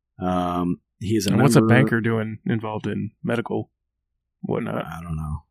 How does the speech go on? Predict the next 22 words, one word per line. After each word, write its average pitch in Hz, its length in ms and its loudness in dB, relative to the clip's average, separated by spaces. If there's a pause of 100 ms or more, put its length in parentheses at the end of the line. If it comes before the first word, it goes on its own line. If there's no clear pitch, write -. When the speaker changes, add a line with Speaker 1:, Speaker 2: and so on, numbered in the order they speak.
(160)
Speaker 1:
Uh, 107 60 0
well, 120 160 4
he's 143 200 4
the 135 80 2
trustee, 135 500 4
so 117 120 2
I 113 60 4
guess 120 180 2
he 131 80 4
handles 120 260 0
Speaker 2:
Okay. 104 80 0
Speaker 1:
the 95 60 0
money, 104 300 0
Speaker 2:
Okay. 123 200 2
Speaker 1:
uh, 104 100 -4
Speaker 2:
Okay. 120 120 -2
Speaker 1:
for 127 240 2
it, - 80 -4
maybe. 135 140 0
Speaker 2:
Okay. 131 80 0
Okay. 139 420 -6 (400)
Speaker 1:
Um, 95 420 0